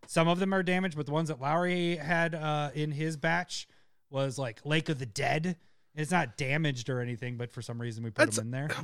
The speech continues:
Speaker 2: No, no, no. It's a little bit there. It's not damaged.
Speaker 1: Oh,
Speaker 2: The cards
Speaker 1: damaged.
Speaker 2: aren't
Speaker 1: It's just, like
Speaker 2: necessarily damaged, but there's play wear on it. You know, it's not near mint or
Speaker 1: Right.
Speaker 2: light play. It's more of, like, a medium play to heavy
Speaker 1: Yeah.
Speaker 2: play,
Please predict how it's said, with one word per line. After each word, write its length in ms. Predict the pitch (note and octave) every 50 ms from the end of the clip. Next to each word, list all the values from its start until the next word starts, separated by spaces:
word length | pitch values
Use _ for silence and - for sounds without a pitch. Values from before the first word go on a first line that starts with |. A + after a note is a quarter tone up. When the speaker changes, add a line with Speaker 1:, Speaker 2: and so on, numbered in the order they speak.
| C#3+ -
Speaker 2:
No, 220 | A#3 C#4+ D#4 C#4+ B3+
no, 120 | A#3 G#3+
no. 200 | F3+ D3+ C#3 C3+
It's 180 | D3 F3 F3 -
a 80 | A#3 G#3+
little 280 | F#3+ F#3+ F#3+ F#3 F3
bit 280 | D#3+ F3+ F3 E3+ D#3 D3+
there. 140 | F3 E3+ D#3
It's 280 | D#3 - F3+ E3+ - -
not 180 | F#3+ F3 C3+
damaged. 460 | - C#3+ C3+ B2+ A#2 A2 A2 - - -
Speaker 1:
Oh, 40 | E3
Speaker 2:
The 80 | D#3+ -
cards 260 | - A3 A3 G3+ -
Speaker 1:
damaged. 40 | G3
Speaker 2:
aren't 140 | F#3+ F3+
Speaker 1:
It's 40 | C3+
just, 200 | E3+ E3 D3+ -
like 20 | D3
Speaker 2:
necessarily 340 | - - E3+ D3+ C#3 C3+ C3+
damaged, 460 | B2 C#3 C3+ B2+ B2 B2+ B2 B2 -
but 160 | - C#3 B2+ -
there's 240 | C#3+ C#3 C3+ C3 -
play 680 | - - - F3 D#3 D3 C#3+ C#3+ C#3+ C#3+ C#3+ C#3+ C#3 C#3
wear 460 | B2+ C3 D3 C#3 C3+ C3+ C3+ C3 C3
on 160 | B2+ C3 B2+ B2+
it. 120 | C3 B2 G#2
You 100 | C#3+ C3+
know, 180 | B2 A#2+ B2 B2
it's 180 | A#2+ - -
not 240 | - D3 C#3 - -
near 240 | C#3+ C#3 C3 B2 A#2+
mint 420 | A#2+ B2 C3 C3 B2 A#2+ A#2 - -
or 320 | A#2 A#2 A#2+ A#2+ B2 B2+ - - -
Speaker 1:
Right. 140 | C3 C3 D3
Speaker 2:
light 260 | C3+ B2+ B2+ A#2+ -
play. 320 | - - C3 A#2 B2 B2 A#2+
It's 220 | A2+ A2+ - -
more 180 | C3+ B2+ B2+ B2+
of, 100 | B2 B2
like, 180 | B2+ A#2+ -
a 40 | C3
medium 480 | B2 B2+ B2+ B2+ B2+ B2 B2+ B2 B2+ B2+
play 280 | - - B2 A#2+ A#2 A#2
to 280 | A2+ G#2+ G#2 G#2 G#2 - - _ _ _ _ _ _ _ _
heavy 240 | _ - C3+ B2+ B2+
Speaker 1:
Yeah. 60 | B2 -
Speaker 2:
play, 360 | - - G#2+ G#2 G2+ G#2 A#2+